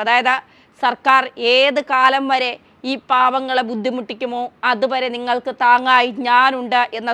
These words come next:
സുരേഷ് ഗോപിയുടെ വാക്ക്. ആ വാക്ക് തന്നെയാണ്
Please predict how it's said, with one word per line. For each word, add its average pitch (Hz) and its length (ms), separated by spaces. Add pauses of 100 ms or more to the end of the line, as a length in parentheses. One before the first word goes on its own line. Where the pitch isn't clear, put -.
സുരേഷ് 247 380
ഗോപിയുടെ 240 460
വാക്ക്. 220 360 (680)
ആ - 20 (140)
വാക്ക് 302 400
തന്നെയാണ് 277 340